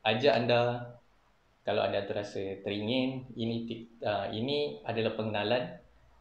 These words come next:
ah, macam mana anda, anda buat kopi di rumah, iaitu espresso home base ataupun filter.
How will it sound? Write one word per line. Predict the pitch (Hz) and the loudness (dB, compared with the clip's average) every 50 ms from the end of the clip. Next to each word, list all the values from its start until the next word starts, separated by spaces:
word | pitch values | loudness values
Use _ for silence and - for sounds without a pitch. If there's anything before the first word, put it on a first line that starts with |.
| _ - - _ _ _ _ _ - | _ -20 -20 _ _ _ _ _ -18
ah, | - - 107 | -12 -10 -6
macam | 104 104 101 - 113 107 | -6 -6 -4 -4 -4 -2
mana | 104 107 104 104 | -2 -2 -2 0
anda, | 104 107 104 | 0 -2 0
anda | 104 107 104 | 0 -2 -2
buat | 101 107 113 - - | -2 -2 -4 -2 -6
kopi | - - - 107 104 | -8 -6 -6 -6 -6
di | 98 | -4
rumah, | 110 98 95 107 131 - - - - - | -4 -4 -4 -4 -4 -4 -8 -14 -14 -10
iaitu | - - - - - - - | -8 -8 -8 -8 -12 -12 -10
espresso | - - - - 107 101 101 - 101 | -10 -12 -8 -8 -8 -8 -6 -6 -6
home | 101 101 98 101 104 | -6 -6 -6 -4 -6
base | 117 - - - | -6 -6 -6 -8
ataupun | - - - - - - 95 92 | -8 -8 -8 -10 -10 -10 -10 -10
filter. | - 110 - - - 107 120 160 - - | -10 -14 -14 -8 -4 -4 -4 -4 -4 -10